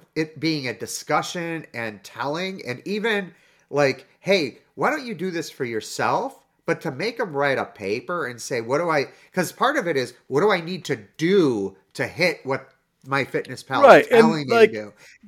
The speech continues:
Speaker 1: And I'm like, "Who made MyFitnessPal the expert on
Speaker 2: <laughs> Right.
Speaker 1: your nutrition?"
Speaker 2: Or the health te-, like,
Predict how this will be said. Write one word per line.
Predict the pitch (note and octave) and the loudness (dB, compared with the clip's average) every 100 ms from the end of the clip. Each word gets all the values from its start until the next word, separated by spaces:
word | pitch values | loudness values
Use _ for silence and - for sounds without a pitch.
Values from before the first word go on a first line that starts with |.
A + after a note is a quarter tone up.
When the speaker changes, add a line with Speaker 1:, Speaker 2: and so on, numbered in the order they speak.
| - | -4
Speaker 1:
And | F#3 | -2
I'm | A#3 | 2
like, | B3+ - | 0 0
"Who | D#4 G4+ | -4 -2
made | G#4+ B3 | 0 0
MyFitnessPal | A3+ G3+ F3+ E4+ D#4+ D4+ - D#3+ C3 B2 A#2+ _ _ - - - | 0 0 -4 -8 -8 -12 -4 0 2 0 -4 _ _ -20 -12 -4
the | E3 | -2
expert | F#3 A#3 - G#3 F#3+ - | 0 -2 -4 -4 -4 0
on | D#3 D3+ C3+ F3 - | 0 0 4 6 8
Speaker 2:
<laughs> | A3+ | 10
Right. | A#3 - A#3+ D#3 | 10 8 -2 0
Speaker 1:
your | A3 D#4 D#4+ | 2 2 4
nutrition?" | G#3+ - E4 G#4 G4+ E4 C#3 - _ | 0 0 0 2 4 2 0 -8 _
Speaker 2:
Or | A3 A#3 | 12 12
the | G3+ | 12
health | G#3 C4 - | 12 12 10
te-, | G3 | 8
like, | E3 F3+ F3 | 12 12 12